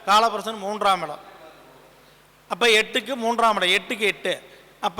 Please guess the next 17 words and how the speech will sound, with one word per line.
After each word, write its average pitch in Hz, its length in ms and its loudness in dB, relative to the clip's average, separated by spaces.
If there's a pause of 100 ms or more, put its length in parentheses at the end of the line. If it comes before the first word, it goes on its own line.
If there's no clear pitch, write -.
(120)
அந்த 214 180 -2
இடத்துல 247 240 0
வந்து 220 160 -4
பாத்தீங்கன்னா, 208 320 2 (840)
அவருக்கு 208 280 2 (100)
புனர்பூச 240 500 2
நட்சத்திரம் 202 340 0
இருக்கும். 147 320 -4
அப்ப 214 120 -6 (100)
செவ்வாய் 240 320 2
புனர்பூசம் 226 540 -2
இருக்காரு, 190 320 2 (460)
ஆயுள் 240 260 4
தீர்க்கன்னு 220 400 -4
சொல்லிடலாம் 175 400 0
நாம. 135 220 -10 (1120)
எழுபத்தி 226 280 0